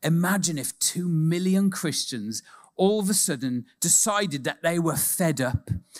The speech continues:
and that they believed the word of God and believed that his power at work in us can do far more than we dare ask or imagine, wanted to start building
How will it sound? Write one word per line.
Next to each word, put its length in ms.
and 120
that 120
they 140
believed 640
the 80
word 320
of 120
God 220
and 160
believed 400
that 160
his 220
power 480
at 140
work 360
in 100
us 100
can 160
do 100
far 360
more 200
than 180
we 100
dare 180
ask 220
or 20
imagine, 360
wanted 520
to 100
start 480
building 760